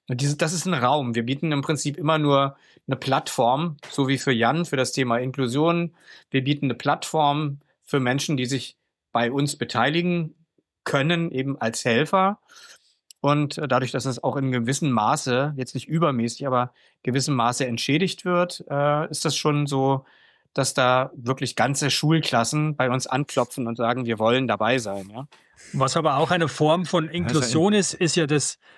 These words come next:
Speaker 2: ähm, dieses ganze Format,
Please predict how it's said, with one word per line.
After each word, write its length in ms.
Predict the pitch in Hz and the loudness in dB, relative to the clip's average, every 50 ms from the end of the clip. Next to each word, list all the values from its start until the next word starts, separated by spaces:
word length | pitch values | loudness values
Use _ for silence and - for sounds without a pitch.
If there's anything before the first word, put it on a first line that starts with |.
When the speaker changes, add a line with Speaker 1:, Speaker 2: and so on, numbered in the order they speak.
| - - _ _ | -20 -20 _ _
Speaker 2:
ähm, 640 | - 143 135 139 139 139 135 135 135 135 135 139 147 - | -2 0 2 2 2 2 2 0 0 0 -2 -2 -4 -4
dieses 380 | - 139 131 139 123 135 135 - | -6 -2 0 0 0 0 0 0
ganze 240 | 151 147 151 147 135 | 2 2 2 0 0
Format, 640 | - 156 147 143 139 139 151 175 196 185 - - | 0 0 2 4 4 6 6 4 4 0 -4 -10